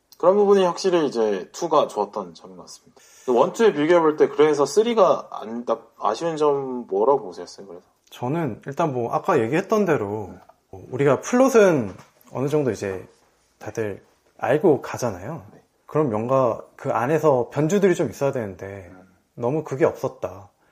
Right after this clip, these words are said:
Speaker 2: 그리고 저는 결국 이 시리즈물들의 어떤 핵심이 되는 게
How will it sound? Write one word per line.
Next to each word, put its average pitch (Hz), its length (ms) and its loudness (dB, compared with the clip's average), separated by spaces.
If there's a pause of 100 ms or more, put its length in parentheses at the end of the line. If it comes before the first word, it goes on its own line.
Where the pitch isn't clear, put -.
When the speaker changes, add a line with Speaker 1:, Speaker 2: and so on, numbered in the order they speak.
(100)
Speaker 2:
그리고 139 560 -2 (600)
저는 135 220 0
결국 123 260 0
이 101 80 -6 (920)
시리즈물들의 110 1120 0 (180)
어떤 104 380 -10
핵심이 165 440 -2
되는 98 280 -8
게 101 380 -10